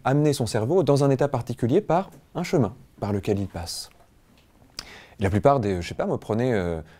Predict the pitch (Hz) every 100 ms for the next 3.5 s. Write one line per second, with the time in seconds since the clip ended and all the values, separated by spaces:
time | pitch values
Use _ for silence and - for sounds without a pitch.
0 | - 92 95 - 98 180 156 - 95 95
1 | 101 135 131 - 98 101 - 127 214 240
2 | 165 123 117 113 117 113 - - - -
3 | 90 90 85 85